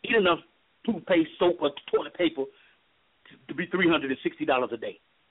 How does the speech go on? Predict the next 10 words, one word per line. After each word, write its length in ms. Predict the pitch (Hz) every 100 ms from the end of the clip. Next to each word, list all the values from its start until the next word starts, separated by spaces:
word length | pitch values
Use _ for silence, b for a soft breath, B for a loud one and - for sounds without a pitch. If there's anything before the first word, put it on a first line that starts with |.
| _ -
But 100 | 254
that's 220 | 247 -
what 100 | 208
they 120 | 208
give 420 | 170 247 254 214 175
the 80 | 196
state 280 | 254 262 - _ _ _ _ _ _ _ _ -
to 60 |
house 340 | - 269 269 156
you. 160 | 117